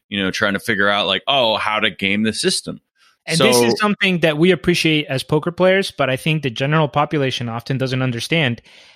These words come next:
Speaker 2: Half a percent probability doesn't mean it never happens. Half a percent means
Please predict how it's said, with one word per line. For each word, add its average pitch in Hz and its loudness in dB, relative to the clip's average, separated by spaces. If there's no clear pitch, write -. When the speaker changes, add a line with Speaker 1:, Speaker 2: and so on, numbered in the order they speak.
Speaker 2:
Half 240 -2
a 254 4
percent 214 0
probability 190 2
doesn't 160 0
mean 165 -2
it 147 -2
never 151 -2
happens. - -6
Half - -2
a 240 0
percent 220 -2
means 185 0